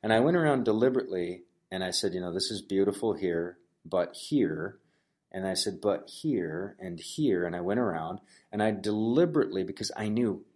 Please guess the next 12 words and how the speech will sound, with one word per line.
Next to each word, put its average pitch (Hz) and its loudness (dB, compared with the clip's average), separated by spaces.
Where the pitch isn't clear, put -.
this - 0
was 110 -2
going 92 -4
to 90 -10
set - 0
the 101 -4
benchmark 90 -2
for 85 -4
how 87 -4
they 87 -4
would 92 -4
clean 85 -8